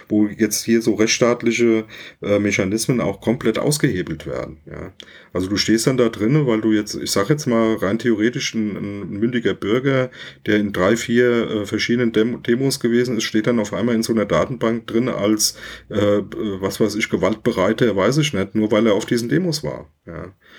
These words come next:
Was nichts miteinander zu tun haben muss, ja. Und das finde ich schon, ähm, krass, vor allem, weil eben auch von außen keine Kontrolle da ist. Das ist ein, sind Polizeidatenbanken, da darf halt keiner reingucken, außer die Polizei.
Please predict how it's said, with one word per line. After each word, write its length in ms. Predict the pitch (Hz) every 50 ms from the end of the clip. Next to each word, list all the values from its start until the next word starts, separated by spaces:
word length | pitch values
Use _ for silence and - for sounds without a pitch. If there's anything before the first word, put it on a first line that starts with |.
| - - _
Was 320 | - 98 95 - - - _ -
nichts 320 | 107 104 107 104 104 - 120
miteinander 400 | 117 110 117 113 113 123 120 117
zu 100 | - -
tun 240 | - 151 156 139
haben 120 | 120 95 90
muss, 420 | 85 78 73 - - - - _ -
ja. 280 | 76 78 - - -
Und 200 | - - 98 -
das 140 | 110 110 -
finde 200 | - 143 135 131
ich 40 | -
schon, 380 | - 127 123 131 127 127 117 73
ähm, 360 | 107 107 107 107 104 101 101
krass, 440 | - - 92 113 175 170 - - - - - - - -
vor 200 | _ - 95 -
allem, 220 | - 117 156 175 156
weil 200 | 139 131 131 -
eben 340 | 120 127 123 135 127 120 -
auch 280 | - 110 113 110 -
von 160 | - 117 113
außen 300 | - - 101 143 151 170
keine 240 | 151 - 104 95 92
Kontrolle 420 | - - 87 - - - 80 80 76
da 220 | 80 80 62 71
ist. 160 | 78 - -
Das 100 | 98 92
ist 120 | 98 110 127
ein, 100 | 123 120
sind 200 | - 127 123 -
Polizeidatenbanken, 920 | - 113 110 101 - - 104 110 - 123 131 135 147 143 147 135 139 139
da 60 | 123 104
darf 220 | - 98 98 -
halt 120 | 101 98
keiner 220 | - 95 92 87 107
reingucken, 440 | 139 180 185 - - 73 67 76 76 - -
außer 220 | 76 82 80 85
die 80 | 78 80
Polizei. 580 | 78 - 78 76 76 76 - 71 69 73 73